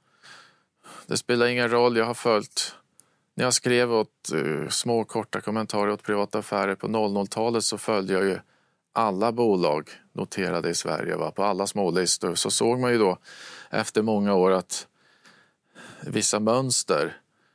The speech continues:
och det är vanligt att ett bolag har det de tycker världsledande produkt,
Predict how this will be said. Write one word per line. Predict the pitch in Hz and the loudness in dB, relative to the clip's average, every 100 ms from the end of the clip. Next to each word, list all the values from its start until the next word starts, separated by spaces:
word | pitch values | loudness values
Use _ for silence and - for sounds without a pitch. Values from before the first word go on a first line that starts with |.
| _ _ | _ _
och | - 92 - - - - | -4 -2 -4 -8 -18 -2
det | 107 | 0
är | 113 | 2
vanligt | 135 131 117 123 120 | 4 4 4 2 2
att | 117 127 | 0 0
ett | 110 | 0
bolag | 127 107 101 | 2 4 4
har | 101 98 95 | 2 2 2
det | 101 | 2
de | 113 117 | 2 2
tycker | - 104 - 95 | 0 -2 0 -2
världsledande | 95 101 87 - 90 82 87 87 90 | 0 -2 -2 -4 -4 -2 -2 -2 -4
produkt, | 92 85 73 - - - | -2 -2 -2 -4 -8 -14